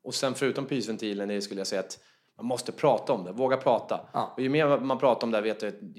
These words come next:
Speaker 1: nästan alla familjer är mer eller mindre dysfunktionella
Speaker 2: Ja.
Speaker 1: någonstans,
Speaker 2: Ja,
Speaker 1: liksom.
Speaker 2: ja, ja.
Speaker 1: Det är alltid någons farbror,
Speaker 2: Ja.
Speaker 1: någons, eh,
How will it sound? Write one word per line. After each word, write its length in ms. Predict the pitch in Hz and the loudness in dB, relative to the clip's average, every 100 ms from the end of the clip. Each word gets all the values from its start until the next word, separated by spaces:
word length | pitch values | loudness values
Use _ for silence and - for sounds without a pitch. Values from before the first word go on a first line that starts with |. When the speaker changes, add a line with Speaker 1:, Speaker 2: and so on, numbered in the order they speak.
| 120 107 _ _ _ | -16 -16 _ _ _
Speaker 1:
nästan 220 | 135 - - | -6 -4 2
alla 320 | 139 131 127 | 2 4 2
familjer 420 | 120 117 107 104 | 0 -2 -2 -2
är 160 | 104 98 | -2 -2
mer 200 | 107 110 | -2 -2
eller 100 | 104 | -2
mindre 260 | 98 101 98 | -4 -6 -6
dysfunktionella 640 | 98 - 101 - 95 90 101 | -8 -8 -8 -6 -4 -2 2
Speaker 2:
Ja. 40 | |
Speaker 1:
någonstans, 600 | 127 104 - 90 85 - | 2 2 -2 -6 -6 -6
Speaker 2:
Ja, 100 | 120 | 0
Speaker 1:
liksom. 180 | 113 110 107 113 | 2 2 0 -6
Speaker 2:
ja, 40 | 113 | -8
ja. 60 | 110 | 2
Speaker 1:
Det 60 | |
är 40 | 135 | 4
alltid 240 | 123 127 | 4 2
någons 300 | 123 113 110 | 2 2 0
farbror, 800 | 110 104 95 90 98 98 98 92 | 4 4 4 0 0 0 0 -2
Speaker 2:
Ja. 220 | 117 117 113 | 0 0 0
Speaker 1:
någons, 480 | 113 107 101 - | -2 -2 -4 -8
eh, 60 | 82 | -10